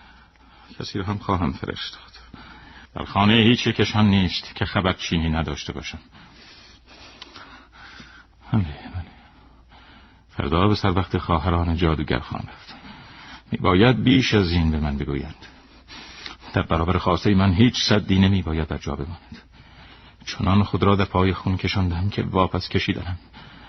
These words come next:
همان اندازه جانفرساست که پیش خزیدنم. مرا چنین چیزهایی شگفت در سر است که بی هیچ درنگ در کارشان می‌باید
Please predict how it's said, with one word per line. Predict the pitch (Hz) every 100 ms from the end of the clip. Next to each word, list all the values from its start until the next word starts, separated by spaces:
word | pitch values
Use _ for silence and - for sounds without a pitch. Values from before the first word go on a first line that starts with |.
| - - _
همان | - 110 117
اندازه | 117 107 104 98 95
جانفرساست | 98 95 101 - 92 92 -
که |
پیش | - 85 -
خزیدنم. | - 90 95 95 - - - - - - - - - - - - - - -
مرا | 95 87
چنین | - 87
چیزهایی | 82 87 90 87 85
شگفت | - 82 82 -
در | 82
سر | - 80
است | 80 - - - - - - -
که | 120
بی | 107 87
هیچ | 117 - -
درنگ | 95 95 101 95
در | 90
کارشان | - 92 87 87 - 82
می‌باید | 85 85 80 90